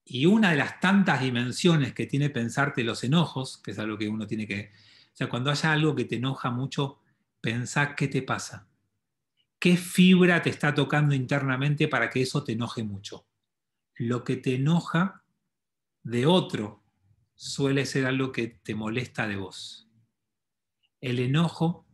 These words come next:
es un buen espejo para trabajarte. Eso lo decía Baal Shem Tov y después lo decía Freud. Pero Baal Shem Tov vivió ciento cincuenta años antes que Freud. Pero el,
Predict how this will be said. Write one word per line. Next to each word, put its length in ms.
es 260
un 180
buen 240
espejo 520
para 160
trabajarte. 680
Eso 240
lo 80
decía 320
Baal 220
Shem 320
Tov 260
y 100
después 220
lo 80
decía 240
Freud. 360
Pero 220
Baal 200
Shem 200
Tov 140
vivió 480
ciento 320
cincuenta 440
años 240
antes 260
que 100
Freud. 220
Pero 400
el, 440